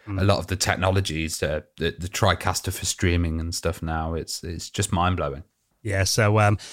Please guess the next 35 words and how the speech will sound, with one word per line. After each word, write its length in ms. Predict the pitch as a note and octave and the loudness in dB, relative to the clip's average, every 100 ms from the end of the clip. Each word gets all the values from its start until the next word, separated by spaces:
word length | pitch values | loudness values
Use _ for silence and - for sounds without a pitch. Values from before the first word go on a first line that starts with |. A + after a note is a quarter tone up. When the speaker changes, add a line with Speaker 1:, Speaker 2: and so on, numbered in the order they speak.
| - - | -20 -8
Speaker 1:
those 320 | C3+ G3 A#3 G#3+ | 4 6 8 8
are 140 | A3 | 6
some 220 | - C4 | 6 6
of 120 | B3+ | 8
our 120 | A3+ F#3+ | 8 8
highlights. 520 | A3 G#3 G#3 G#3+ F3+ | 8 8 8 6 4
I 40 | |
mean, 80 | F3 | 6
it 80 | D3 | 6
has 160 | D#3+ | 6
been 100 | D3+ | 6
an 40 | D3 | 4
incredible 460 | - E3 D#3 C#3 | 4 4 4 4
year 160 | C3+ C3+ | 4 4
for 120 | C3 | 4
this 160 | B2+ - | 2 2
podcast. 560 | B2 A2+ B2 A2+ - | 2 4 6 6 6
And 100 | A2 | 4
again, 300 | A2+ B2+ A#2+ | 4 6 6
if, 120 | A2+ - | 4 4
you 60 | |
know, 80 | G#2+ | 2
if 60 | G2 | 4
you've 40 | |
got 120 | A2+ | 2
a 20 | |
bit 120 | A2+ - | 0 0
of 40 | |
time 220 | B2 A#2 | 0 2
off 120 | A2 | 2
over 140 | A2 G#2+ | 2 0
Christmas, 460 | - A2 A#2 G#2+ | 2 2 2 2
maybe 180 | B2 A2 | 4 4
you 80 | G#2+ | 4
missed 400 | A2 A#2 - | 6 4 2